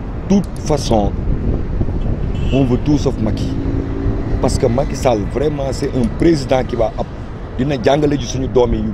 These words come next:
bon. Au lieu de travailler, au lieu nga yow, nga jéem a respecter sa, bi ngay campagne, li nga wax, am respect ci nit ñi, non, non, doo ko def.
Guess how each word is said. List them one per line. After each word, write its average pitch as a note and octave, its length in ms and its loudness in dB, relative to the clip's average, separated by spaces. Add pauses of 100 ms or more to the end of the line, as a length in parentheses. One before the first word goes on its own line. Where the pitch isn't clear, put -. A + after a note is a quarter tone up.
(100)
bon. A#2 180 2 (1000)
Au D#3 80 4
lieu E3+ 220 4
de D3+ 120 0
travailler, C3 640 2
au A2 200 -4
lieu D#3 200 0
nga C#3 180 -2
yow, B2+ 400 2 (540)
nga A#2+ 100 0 (120)
jéem C#3 280 0
a G#2+ 640 -2
respecter C#3 480 -2
sa, A#2+ 140 0 (680)
bi C#3 80 -2
ngay C#3 200 4 (200)
campagne, B2 380 0
li B2+ 80 -2
nga C3 100 2
wax, A2+ 240 0 (680)
am C#3 420 -2
respect C3 320 0
ci B2+ 80 -2
nit A#2 120 -2
ñi, A#2 220 -4 (140)
non, B2 200 2
non, G2 180 -4 (360)
doo A2+ 120 2
ko A2 100 -2
def. G2+ 160 -4